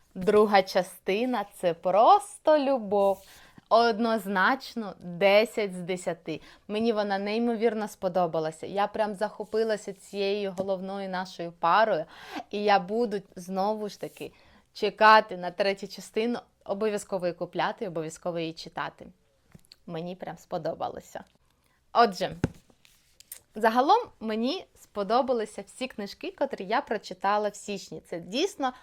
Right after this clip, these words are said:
класно, коли ти читаєш всі книжки, і всі вони тобі подобаються.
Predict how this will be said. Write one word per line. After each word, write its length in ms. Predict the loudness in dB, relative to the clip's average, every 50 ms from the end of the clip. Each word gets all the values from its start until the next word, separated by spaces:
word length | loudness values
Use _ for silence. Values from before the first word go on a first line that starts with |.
| -20 _ _ -6
класно, 520 | 0 2 4 4 4 4 2 -4 -12 -12
коли 200 | -10 -12 -12 -12
ти 120 | -12 -14
читаєш 600 | -12 -12 -12 -4 0 0 2 2 0 -2 -6 -10 -18
всі 220 | -20 -14 -12 -12
книжки, 520 | -12 -10 -12 -12 -12 -10 -6 -6 -6 -6 -6 -10 -16 -20 -16 -14
і 60 | -12
всі 240 | -12 -10 -6 -4 -2
вони 220 | -2 -2 -2 -2 -4
тобі 220 | -8 -10 -12 -12
подобаються. 840 | -8 -6 -2 2 4 4 4 4 0 -4 -4 -8 -12 -16 -20 -20